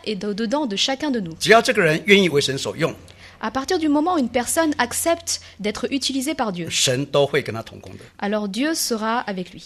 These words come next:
Speaker 2: 用人来看，这是不可能的。
Speaker 1: Et aux yeux des hommes, cela est impossible.
Speaker 2: 甚至认为说这是可以轻视的，是méprisable，呃，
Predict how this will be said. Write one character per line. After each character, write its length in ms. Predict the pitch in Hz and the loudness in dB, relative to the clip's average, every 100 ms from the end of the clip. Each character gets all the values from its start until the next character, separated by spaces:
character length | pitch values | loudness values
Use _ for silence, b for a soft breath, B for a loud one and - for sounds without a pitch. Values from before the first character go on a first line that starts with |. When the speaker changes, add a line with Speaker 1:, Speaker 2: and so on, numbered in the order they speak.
| - | 6
Speaker 2:
用 180 | 240 220 | 8 8
人 140 | 170 | 6
来 120 | 151 | 4
看， 200 | - - | 2 0
这 80 | 165 | -2
是 100 | 151 | -4
不 100 | 139 | -6
可 140 | - 110 | -8 -8
能 100 | 98 90 | -8 -12
的。 100 | - - - | -16 -20 -6
Speaker 1:
Et 120 | 220 | 0
aux 60 | 226 | 0
yeux 140 | 247 311 | 2 0
des 180 | 269 | 0
hommes, 140 | 320 330 | 0 0
cela 240 | - 277 | 0 0
est 80 | 285 | -2
impossible. 400 | 277 240 214 202 | -2 -4 -6 2
Speaker 2:
甚 200 | 196 175 | 6 6
至 100 | 175 | 4
认 160 | 160 151 | 0 0
为 80 | 127 | 0
说 180 | 147 | -2
这 140 | 139 151 | -2 -2
是 300 | - 143 120 - | -2 -4 -8 -12
可 140 | - | -6
以 80 | 151 | -4
轻 240 | 104 - 165 | 2 2 2
视 220 | - 156 | 0 0
的， 100 | 113 | -4
是 100 | - | -6
méprisable， 480 | 131 - 151 110 101 - | -6 -4 -2 -2 -6 -6
呃， 280 | 110 104 | -4 -4